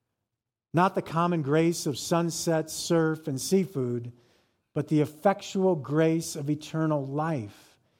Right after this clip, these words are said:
eternal salvation for his remnant. For God always has his remnant that are on the narrow road,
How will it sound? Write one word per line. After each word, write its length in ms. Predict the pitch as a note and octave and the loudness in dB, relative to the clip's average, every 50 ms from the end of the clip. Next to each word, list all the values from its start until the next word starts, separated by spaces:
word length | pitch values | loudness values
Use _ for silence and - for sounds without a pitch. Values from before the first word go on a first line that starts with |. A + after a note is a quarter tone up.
| _ _ - | _ _ -4
eternal 440 | D#3 D3 - - F3 F3 F3 E3 D#3 | -2 -2 -2 0 0 2 2 2 0
salvation 880 | - - F3 D#3 D3 C#3+ C3 D3 D3+ D#3 D3+ D3+ - E3 D#3 D3+ C#3+ - - - - _ | -2 0 0 2 2 2 0 0 0 0 0 -4 -4 -4 -2 -4 -4 -6 -10 -20 -20 _
for 340 | _ _ - E3+ E3+ E3+ D3+ | _ _ 0 2 2 4 2
his 240 | C#3 D#3+ D3+ - C3 | 2 -2 -4 -2 -2
remnant. 640 | C3+ C#3 C3+ B2+ B2 A#2 A2+ A2 A2 - - - _ _ _ _ _ _ _ _ _ _ _ _ _ - | -2 0 0 0 -2 -4 -6 -6 -10 -14 -20 -20 _ _ _ _ _ _ _ _ _ _ _ _ _ 0
For 120 | D#3 D3+ | 2 6
God 260 | D3 F#3+ G#3+ A3 G#3 | 8 8 8 8 6
always 380 | E3+ E3 F#3+ A3+ B3 B3 G3+ - | 4 4 4 4 4 4 0 0
has 300 | D#3 G3 A3 A#3+ G#3 F3 | 2 2 2 2 2 0
his 180 | G#3 F#3 E3 | -2 -2 0
remnant 480 | E3+ F#3+ A3 B3+ B3 A3 G3+ F#3+ F#3+ G3 | 2 2 4 4 4 2 2 0 0 0
that 120 | - F3+ | -2 0
are 100 | F3 F3+ | 0 0
on 200 | F3+ F#3+ G3+ G3+ | 2 2 2 2
the 80 | G3+ G3 | 2 2
narrow 320 | G3 F#3+ G3 G3 G3+ G3 | 2 4 4 4 4 4
road, 460 | F#3 F#3 G3+ A#3+ C4+ A#3+ E3 A#2+ A2 | 4 4 4 4 2 0 -2 -6 -8